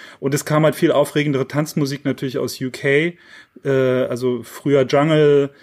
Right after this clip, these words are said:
äh, aber auch Acid Jazz, Rare Groove, ähm, Trip Hop, die Sachen von Mowax. Das war dann das, was ich, ähm, ab dreiundneunzig, vierundneunzig, ähm, dann aufgelegt habe und zusammen mit Chantel, der heute bekannt ist als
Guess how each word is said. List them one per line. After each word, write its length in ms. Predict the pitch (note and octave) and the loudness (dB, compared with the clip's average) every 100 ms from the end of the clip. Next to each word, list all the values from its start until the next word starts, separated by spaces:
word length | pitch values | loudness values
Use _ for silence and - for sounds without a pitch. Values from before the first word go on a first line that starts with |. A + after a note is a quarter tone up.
| _ _ | _ _
äh, 220 | D3+ C3+ C3 | -4 2 2
aber 240 | B2 D3 | 2 -2
auch 260 | - - - | -4 -8 -8
Acid 320 | D3 D3 C#3 | -4 -4 2
Jazz, 380 | C3+ C3+ - C3+ | 2 2 0 2
Rare 180 | C3 | 2
Groove, 500 | C3+ C3+ C3 C3 - D3+ | 2 -2 -4 -4 -8 -4
ähm, 540 | C3 B2+ B2+ B2+ - _ _ | -2 -2 -2 -4 -8 _ _
Trip 320 | - E3 E3 | -8 -8 -6
Hop, 220 | D3 C#3+ C#3 | -6 -6 -6
die 80 | |
Sachen 260 | B2+ C3 C3+ | -4 -2 -4
von 220 | - C3+ | -4 -4
Mowax. 580 | C3 C#3+ C#3 C#3 - - _ - - | -2 0 0 -2 -8 -18 _ -18 -4
Das 160 | C#3+ | 0
war 140 | D3 C#3+ | 2 2
dann 140 | C#3 | 2
das, 180 | D3 D#3 | 0 0
was 160 | C3+ | -4
ich, 180 | C3 - | -4 -8
ähm, 360 | C3+ C3+ C3 C3 - - - _ | -4 -2 -4 -8 -14 -20 -20 _
ab 320 | - - - | -6 -6 -10
dreiundneunzig, 560 | C3 C#3 D3+ D3 C#3+ A#2+ | -2 0 2 0 -2 -2
vierundneunzig, 720 | D#3 D3 C#3+ C#3 C#3 C3+ - | 0 2 2 0 -2 -6 -4
ähm, 640 | C3+ C3 C3 B2+ B2+ - - | -2 0 0 -4 -6 -8 -4
dann 200 | C3+ B2+ | -2 2
aufgelegt 480 | E3+ - D3+ C#3+ | 0 0 -4 -2
habe 400 | D3 C#3 C#3+ C3+ | 0 0 0 -2
und 320 | - D3 C#3+ - | -4 -10 -8 -6
zusammen 320 | B2+ C#3+ C#3+ | -2 0 0
mit 120 | B2+ | -2
Chantel, 680 | - C#3 C#3+ C#3+ D#3 F#3 F3 - | 0 -2 0 2 2 0 -6 -6
der 100 | C3 | -2
heute 200 | C#3 C3+ | 0 0
bekannt 340 | C3 A#2+ C3+ C3+ | -2 -2 -2 -2
ist 160 | B2+ | -4
als 420 | - B2 - - | -2 -4 -4 -14